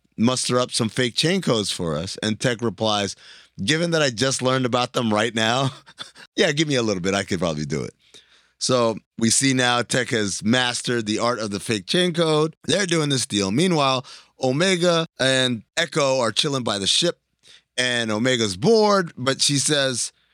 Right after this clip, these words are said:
she feels like something is off about this place. Now, Maze, I wanna give credit to Ryan Airy, who does a great job on his YouTube channel. Ryan Airy has a theory, and I wanna hear what you have to say about this. Ryan's theory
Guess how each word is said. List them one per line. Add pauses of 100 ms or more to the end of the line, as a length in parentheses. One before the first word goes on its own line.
she
feels
like
something
is (160)
off
about
this
place. (440)
Now,
Maze,
I
wanna
give
credit
to
Ryan
Airy,
who
does
a
great
job
on
his
YouTube
channel. (140)
Ryan
Airy
has
a
theory,
and
I (100)
wanna (100)
hear
what
you
have
to
say
about
this. (320)
Ryan's (120)
theory